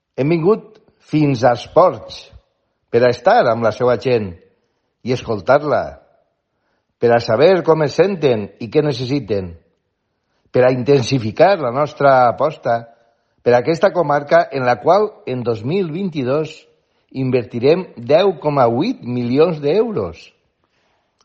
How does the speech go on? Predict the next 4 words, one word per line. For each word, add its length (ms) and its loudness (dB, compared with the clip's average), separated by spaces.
xifra 460 2
que 240 2
quintuplica 1120 0
àmpliament 640 0